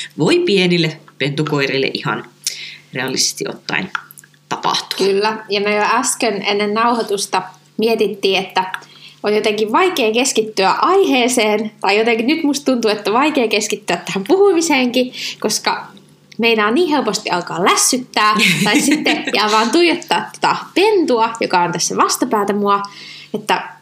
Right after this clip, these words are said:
Speaker 2: ei voi sanoa mitään, mutta
Speaker 1: Niinpä.
Speaker 2: toivotaan, että tää menee nyt ihan jees.
Speaker 1: Kyllä, kyllä. Mutta joo, tosiaan mä laitoinkin tonne cha-, chatin puolelle pienen esittelyn, mutta nyt, nyt kävi sitten niin, että viime viikolla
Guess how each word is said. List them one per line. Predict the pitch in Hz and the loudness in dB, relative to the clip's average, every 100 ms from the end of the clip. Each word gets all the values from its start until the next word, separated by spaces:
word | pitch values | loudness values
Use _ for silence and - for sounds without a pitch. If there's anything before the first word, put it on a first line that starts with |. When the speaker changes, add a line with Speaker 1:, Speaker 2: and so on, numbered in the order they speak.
| _ _ _ | _ _ _
Speaker 2:
ei | 233 | -6
voi | 208 | -2
sanoa | 190 247 285 | -2 0 2
mitään, | 285 359 - - - - | 2 0 -2 -6 -10 -6
mutta | 208 196 135 | -2 2 0
Speaker 1:
Niinpä. | 131 143 - | 0 -4 0
Speaker 2:
toivotaan, | 196 240 415 427 403 | 2 2 2 2 2
että | - 330 | 0 0
tää | 277 | 2
menee | 240 208 190 | 2 0 0
nyt | 185 | -2
ihan | 190 175 175 | -2 0 0
jees. | - - - - - - | 0 -4 -4 -14 -20 -8
Speaker 1:
Kyllä, | - 208 180 | -2 0 0
kyllä. | - - - - - - - - - | -4 -8 -12 -20 -20 -20 -20 -14 -8
Mutta | 277 381 | -2 2
joo, | 403 | 2
tosiaan | 311 269 269 233 | 0 -2 -2 0
mä | |
laitoinkin | 233 233 208 196 | 0 0 0 -2
tonne | 196 185 180 - - | 0 0 0 -4 -4
cha-, | 196 196 | -2 -2
chatin | - 226 240 190 | -2 -2 -2 0
puolelle | 175 156 | 0 0
pienen | 151 165 160 156 | 0 0 0 0
esittelyn, | 175 180 170 156 135 | 0 0 -2 -4 -4
mutta | 139 143 151 151 - | -6 -4 -4 -4 -4
nyt, | 202 202 | -6 -6
nyt | 262 - | -10 -4
kävi | 247 220 | -2 -2
sitten | 208 208 196 | -4 -2 0
niin, | 196 170 | 0 0
että | 156 156 151 - - - - | -2 -4 -4 -14 -20 -14 -2
viime | 220 196 | 0 2
viikolla | 180 151 160 156 151 | 2 2 2 0 -2